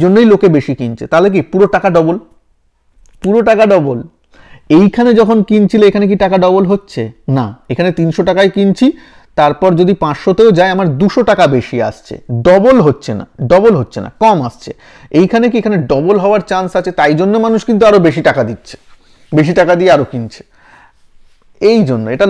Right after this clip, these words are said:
লোভের জন্যে। হ্যাঁ, আমাদের, আর দেখো শেয়ার মার্কেটে লোভ করাটা কোনো খারাপ নয়, কারণ লোভ তো থেকেই মানুষ আসে, অপশন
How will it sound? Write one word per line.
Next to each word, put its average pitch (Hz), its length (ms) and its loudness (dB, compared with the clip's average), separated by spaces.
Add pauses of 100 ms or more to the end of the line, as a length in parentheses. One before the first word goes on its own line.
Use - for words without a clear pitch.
লোভের 160 280 2 (100)
জন্যে। - 240 -12 (300)
হ্যাঁ, 170 200 -6 (100)
আমাদের, 135 260 -8 (340)
আর 117 80 0 (200)
দেখো 117 160 -6 (100)
শেয়ার 131 260 0
মার্কেটে 143 320 -4 (120)
লোভ 143 100 -4 (100)
করাটা 139 320 0
কোনো 123 120 -6 (100)
খারাপ 135 220 0 (100)
নয়, 190 180 -4
কারণ 165 160 -4 (120)
লোভ 139 120 -4 (140)
তো 185 40 0 (400)
থেকেই 185 340 0
মানুষ 208 160 0 (120)
আসে, 113 180 -4 (380)
অপশন 151 240 -6